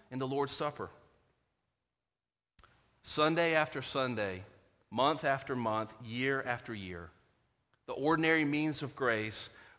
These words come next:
will grow us. That's how we will attain to the unity of the faith and knowledge of the Son of God, to mature manhood, to the measure and stature of the fullness of Christ. You see, spiritual maturity is,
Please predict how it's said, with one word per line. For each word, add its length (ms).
will 180
grow 380
us. 220
That's 220
how 180
we 140
will 200
attain 480
to 100
the 80
unity 520
of 120
the 80
faith 420
and 120
knowledge 380
of 80
the 80
Son 260
of 140
God, 340
to 120
mature 420
manhood, 680
to 100
the 100
measure 500
and 180
stature 480
of 80
the 80
fullness 560
of 160
Christ. 560
You 80
see, 220
spiritual 440
maturity 600
is, 380